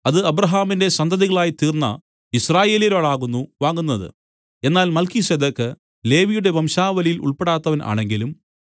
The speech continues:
അബ്രാഹാമിനോട് ദശാംശം വാങ്ങിയും ദൈവത്തിൽ നിന്ന് വാഗ്ദത്തങ്ങൾ പ്രാപിച്ചവനെ അനുഗ്രഹിച്ചുമിരിക്കുന്നു. ഉയർന്നവൻ താണവനെ അനുഗ്രഹിക്കുന്നു എന്നതിന് തർക്കം ഏതുമില്ലല്ലോ.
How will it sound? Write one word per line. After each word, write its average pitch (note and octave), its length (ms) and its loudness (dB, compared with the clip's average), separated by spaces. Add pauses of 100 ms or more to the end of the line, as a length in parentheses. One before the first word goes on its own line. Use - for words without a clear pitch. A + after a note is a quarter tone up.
(160)
അബ്രാഹാമിനോട് D#3+ 840 2 (260)
ദശാംശം G3 540 2
വാങ്ങിയും A#2 520 -2 (400)
ദൈവത്തിൽ G3 480 2
നിന്ന് D#3 340 0 (260)
വാഗ്ദത്തങ്ങൾ F3 720 0
പ്രാപിച്ചവനെ E3 920 -2
അനുഗ്രഹിച്ചുമിരിക്കുന്നു. D3+ 880 -2 (580)
ഉയർന്നവൻ G#3 600 2
താണവനെ G3+ 400 0
അനുഗ്രഹിക്കുന്നു F3+ 640 -2
എന്നതിന് C3 500 -2 (560)
തർക്കം G3 360 -2
ഏതുമില്ലല്ലോ. D#3+ 640 0